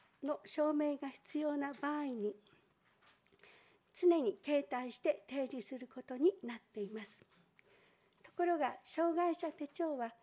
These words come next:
見せる時の心理的なハードルで出しにくいことや、紙ベースのために持ち物から探す際に傷んでしまうといった問題がありました。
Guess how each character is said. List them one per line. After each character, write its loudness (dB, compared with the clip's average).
見 0
せ 0
る 6
時 -6
の -4
心 0
理 -6
的 -10
な -4
ハ -4
ー -6
ド -4
ル -8
で -6
出 -10
し -2
に 6
く 2
い 6
こ -18
と -12
や、 -8
紙 2
ベ 2
ー 0
ス -8
の -8
た -10
め -6
に -6
持 -8
ち -4
物 8
か -8
ら -8
探 -10
す -16
際 2
に -6
傷 2
ん 10
で -6
し -12
ま -10
う -12
と -2
い -2
っ -6
た -6
問 -6
題 -10
が -12
あ -8
り -16
ま -14
し -20
た。 -16